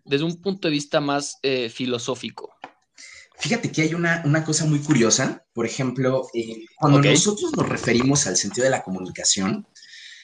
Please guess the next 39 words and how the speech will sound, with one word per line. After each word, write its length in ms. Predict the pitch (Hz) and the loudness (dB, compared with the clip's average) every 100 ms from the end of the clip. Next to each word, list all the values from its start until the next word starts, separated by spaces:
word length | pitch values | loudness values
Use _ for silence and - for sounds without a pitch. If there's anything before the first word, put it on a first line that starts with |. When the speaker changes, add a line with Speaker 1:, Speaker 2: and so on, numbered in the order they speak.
| - | -10
Speaker 2:
pues, 260 | 131 127 - _ | -4 -4 -6 _
digo, 200 | - 117 | 0 4
Speaker 1:
Ajá. 220 | 113 113 101 | 6 6 4
Speaker 2:
eh, 400 | 110 110 110 110 | 0 0 2 0
eh, 140 | 107 - | -2 0
todos 440 | 139 139 123 113 | 2 4 4 2
sabemos 520 | 110 110 120 120 117 | 2 2 0 0 0
que 180 | - 117 | 0 0
es, 140 | 113 104 | 0 -2
bueno, 220 | 110 110 | -6 -4
es, 240 | 113 - | 2 4
soy, 180 | - 123 117 | 4 2 2
es 180 | 127 135 | 2 4
un 100 | 117 | 2
emisor, 580 | 101 98 170 196 196 143 | 4 2 4 2 2 0
un 100 | 131 | -2
mensaje 460 | 123 170 165 160 | 2 2 2 0
y 60 | 127 | -2
un 60 | 120 | -2
receptor, 440 | 123 - - - - | 0 0 -2 -12 -14
¿no? 280 | 110 143 - - | -12 -10 -12 -10
Speaker 1:
<laughs> 260 | - - 117 | -4 -2 2
Speaker 2:
Entonces, 680 | 135 160 160 - - - - _ | 2 4 4 2 2 0 -2 _
cuando 260 | 156 - - | 0 4 4
Speaker 1:
Ajá. 80 | |
Speaker 2:
hay 80 | - | 4
un 60 | - | 0
problema 360 | 196 190 190 | 0 2 4
de 60 | 190 | 6
Speaker 1:
Laswell. 140 | 139 | 6
Speaker 2:
comunicación, 460 | 190 196 196 202 175 | 4 2 0 0 0
clásico, 380 | 117 - 113 107 | 0 0 0 0
¿no? 200 | 113 165 - - - | 0 -2 -8 -16 -4
Cuando 220 | 175 208 | 0 2
hay 60 | |
un 60 | 269 | 2
problema 280 | - 240 233 233 | -2 -8 -10 -10
de 80 | |
comunicación, 800 | 226 170 160 147 - 139 143 135 | -6 0 2 4 4 4 2 0